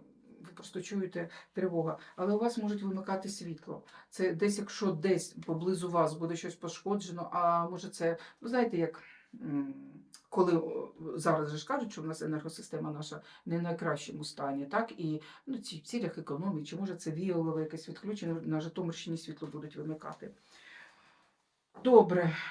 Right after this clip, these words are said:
здається, всіх пробіглася по всім містам, тобто, і ще раз вам кажу,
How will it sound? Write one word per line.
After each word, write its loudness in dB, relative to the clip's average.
здається, 4
всіх 0
пробіглася 2
по -2
всім -4
містам, 2
тобто, -4
і -2
ще -2
раз -2
вам -4
кажу, -8